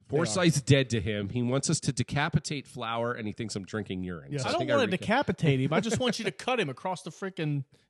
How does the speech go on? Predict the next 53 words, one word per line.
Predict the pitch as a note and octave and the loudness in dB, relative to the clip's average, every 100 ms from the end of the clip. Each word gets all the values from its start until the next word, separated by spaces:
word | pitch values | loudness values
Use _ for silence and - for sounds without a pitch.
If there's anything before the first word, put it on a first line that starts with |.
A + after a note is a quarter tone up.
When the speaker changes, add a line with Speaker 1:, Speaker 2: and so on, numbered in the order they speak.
| - | -2
Speaker 3:
give | G#3+ | 0
him | A3+ | 6
a, | G3+ | 8
li-, | F3+ D3+ D3+ | 6 2 -8
just | D3+ A#3+ - | 2 2 6
remember | F#3+ F3 B3+ F#3+ | 8 8 8 6
it. | A#2+ | 4
Speaker 1:
Just | G3 F3+ | 2 4
Speaker 3:
Bye, | F3 - G3+ | 4 0 -2
Speaker 1:
a, | - | 0
Speaker 3:
you | E3 | 0
know? | E3 | -6
Speaker 1:
just | E3 - | -2 6
a | |
Speaker 2:
I | |
wish | A3 G3 | 8 10
we | |
Speaker 1:
flesh | G#3+ | 12
Speaker 2:
were | E3+ | 10
Speaker 1:
wound. | C3 | 10
Speaker 2:
video | E3 E3 D3+ | 4 4 4
po-, | F3+ - - - | 2 -4 -14 -6
I | F#3+ | -2
wish | F#3 | -2
we | G3 | -2
were | |
doing | E3 D#3 | 0 0
a | C#3+ | 0
video | C#3+ C#3+ C3+ | 2 2 2
pod | D3+ B2+ C3 | 2 0 -2
'cause | B2+ | -4
Jerry's | D#3 D#3 D3 | 0 2 2
going, | E3 D#3+ | 0 4
"I | A3 | 6
don't | C#4+ | 6
want | A3+ | 4
him | |
decapitated | D#3 D3 E3+ F3 - C#3+ C3 - | 2 2 4 4 4 4 4 2
as | C3+ | -2
he | C#3 | 0
does | D3 C#3+ - | 2 2 2
the | B2 | 2
slit | - C3 E3 | 2 0 0
your | C#3 C3 | 2 2
Speaker 3:
I | D#3+ F3+ | 6 6
Speaker 2:
throat | A#3+ | 6
Speaker 3:
wish | D#4+ | 4
Speaker 2:
sign." | - B3 | 6 6
<laughs> | |
Speaker 3:
Ovechkin | G3+ F3+ A3+ - - E3+ | 6 6 6 6 2 2
smoked | F3+ E3+ F3+ G3 A#3 - - | 2 0 2 2 2 0 -12
a | |
cigarette | D3+ - G#3+ G3+ C3+ B2+ | -10 -2 -2 -2 -4 -8